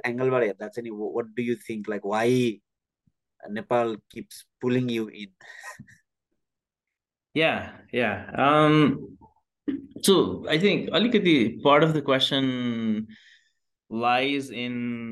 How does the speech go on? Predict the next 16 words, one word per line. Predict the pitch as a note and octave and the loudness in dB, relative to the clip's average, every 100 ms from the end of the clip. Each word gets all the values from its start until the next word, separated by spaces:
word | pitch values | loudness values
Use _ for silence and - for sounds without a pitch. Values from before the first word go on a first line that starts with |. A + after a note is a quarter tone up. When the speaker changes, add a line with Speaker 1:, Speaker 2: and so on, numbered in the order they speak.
| G2+ | -10
Speaker 2:
some | - B2+ B2 | -10 -8 -8
of | B2 | -8
the | |
topics | B2+ A2+ A2+ A2 | -6 -4 -6 -10
हामीले | F#2 G2 | -8 -4
लास्ट | G2 G#2+ A#2 | -2 -2 -2
एपिसोडमा | G#2+ A2 A2+ G#2 G2+ G2+ | -6 -6 -4 -2 -2 -4
जुन | E2+ G2+ G2+ | -6 -6 -4
कभर | F#2+ F#2+ F#2 | -4 -4 -4
गरेको | F2+ F2 F2+ F2+ | -4 -4 -6 -6
थियौँ, | F#2+ | -6
होइन, | E2 B2 | -6 -8
हाम्रो | - F2+ F#2 | -8 -6 -4
इमिग्रेसन | G2+ A#2 A2 A#2 A2 A#2 A2 G#2+ G#2 | -2 0 0 -2 -2 2 4 2 0
प्रोसेसको | G#2+ G#2+ A2 A2+ - C3 | 0 -2 0 -4 -6 -8
step | B2+ - | -8 -6